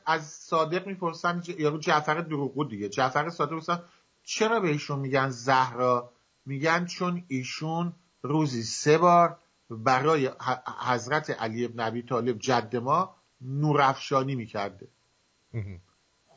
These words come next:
Speaker 1: حالا این نورافشانی ربطی به اون بحث تنفروشی یا کودک همسری داشته؟ اینا دیگه خود خانوما آقایون باید بشینن فکر کنن این نورافشانی چگونه بوده. فکر کنم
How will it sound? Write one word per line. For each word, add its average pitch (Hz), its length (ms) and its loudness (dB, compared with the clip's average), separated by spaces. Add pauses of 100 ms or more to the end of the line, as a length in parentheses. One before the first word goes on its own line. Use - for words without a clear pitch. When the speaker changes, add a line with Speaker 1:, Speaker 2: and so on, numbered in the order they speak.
(460)
Speaker 1:
حالا 156 460 4 (100)
این 190 200 -8
نورافشانی 156 880 0 (420)
ربطی 170 480 0
به 147 100 -8
اون 156 240 -8
بحث 160 400 -2
تنفروشی 135 840 -6
یا 131 280 0
کودک 127 480 -2 (280)
همسری 135 580 2
داشته؟ 135 400 -2
اینا 190 180 0
دیگه 170 200 0
خود 185 340 2
خانوما 151 460 2
آقایون 123 320 4
باید 104 200 0
بشینن 110 320 -8
فکر 110 180 -6
کنن 110 300 -6 (340)
این 180 180 0
نورافشانی 147 600 2
چگونه 123 400 0
بوده. 165 440 2 (260)
فکر 156 100 -6
کنم 165 440 4